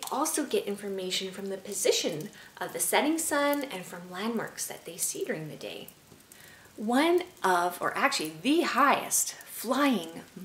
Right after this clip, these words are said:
migratory bird is a bird called the bar-headed goose. This goose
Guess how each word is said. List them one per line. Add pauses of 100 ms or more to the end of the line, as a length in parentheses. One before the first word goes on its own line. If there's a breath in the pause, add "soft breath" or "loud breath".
(100)
migratory
bird
is
a
bird
called
the (300)
bar-headed (320)
goose. (800 loud breath)
This
goose